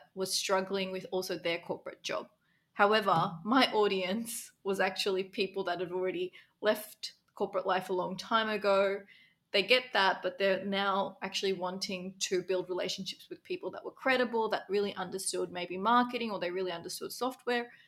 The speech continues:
development, or they understood B two B SaaS, and they wanna engage and learn from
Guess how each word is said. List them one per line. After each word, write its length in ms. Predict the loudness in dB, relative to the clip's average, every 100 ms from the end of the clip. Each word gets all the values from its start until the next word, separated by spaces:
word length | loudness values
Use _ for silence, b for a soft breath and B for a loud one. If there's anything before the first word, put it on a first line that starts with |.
| b
development, 460 | 0 2 4 0 -4
or 80 | -4
they 140 | -4
understood 420 | -4 -6 -6 -6
B 140 | 0 0
two 60 |
B 120 | 0 -4
SaaS, 340 | 0 -2 -2
and 80 | -6
they 80 | -4
wanna 200 | -2 -4
engage 640 | -6 -6 -2 0 2 -2 -6 b b -4
and 180 | -2
learn 320 | 0 0 -2 -4
from 240 | -6 -8